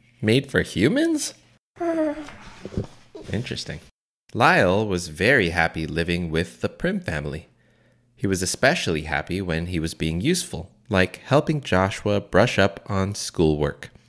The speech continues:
Speaker 1: So on these two pages, it shows Lyle sitting at the dinner table eating with, uh, a family, a human family. And then on the other page where it says, um,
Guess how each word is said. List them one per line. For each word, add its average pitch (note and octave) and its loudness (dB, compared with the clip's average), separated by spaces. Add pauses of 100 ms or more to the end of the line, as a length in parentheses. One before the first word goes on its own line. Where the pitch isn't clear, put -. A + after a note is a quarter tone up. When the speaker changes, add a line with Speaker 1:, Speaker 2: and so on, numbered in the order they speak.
(400)
Speaker 1:
So B2 2
on A#2 4
these F3 2
two C#4 2
pages, G2 4
it F#2+ -2
shows F2+ 4
Lyle A#2 6
sitting A2+ 2
at G2 2
the D#2 2
dinner C3+ 4
table E2 2
eating A#2+ 4
with, F2 4 (600)
uh, E2 4
a F2+ -2
family, F#2+ 2 (300)
a - -6
human C4 2
family. E2+ 0 (360)
And G2 0
then F2+ 6
on F#2 4
the F2+ 4
other G#2 8
page E2+ -2 (840)
where E2+ 4
it D#2 -2
says, D#2+ 4
um, D#2 0